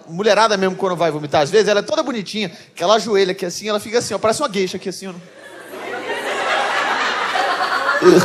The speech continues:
Aí encosta o cotovelinho e faz, aí vem a amiga, segura o cabelo e fica abanando ela.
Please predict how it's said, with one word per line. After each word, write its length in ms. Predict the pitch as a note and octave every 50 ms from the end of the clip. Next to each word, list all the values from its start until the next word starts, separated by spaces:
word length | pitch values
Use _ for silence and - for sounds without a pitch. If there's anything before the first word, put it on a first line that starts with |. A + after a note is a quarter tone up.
| - - - - - - - - - - - - - - - - - - - - - - - - - - - - - - - - - - - - - - - - - - - - - - -
Aí 100 | D#3+ F3+
encosta 300 | F#3 F3 G3 F#3+ F#3+ -
o 20 |
cotovelinho 320 | - - G3+ F3+ G3+ F#3+ F#3+
e 40 | F#3+
faz, 140 | F#3+ D#3+ - - - - - - G3+ F#3+ F3 F3 - - - - - - - - - - - - - - - - - - - - - - - - - -
aí 140 | E3 F#3 G3+
vem 120 | F#3 A3+ A#3+
a 40 |
amiga, 300 | A#3+ G#3 A3 A#3 A#3 A#3+
segura 300 | - - A3+ G3 G#3 A#3
o 40 | A3+ A3+
cabelo 340 | B3 G#3+ F3+ F#3 G#3+ A3+
e 20 | A3
fica 140 | - A#3+ A3+
abanando 380 | A#3 B3 B3 A3+ G#3+ G#3 G3+
ela. 120 | F#3 F#3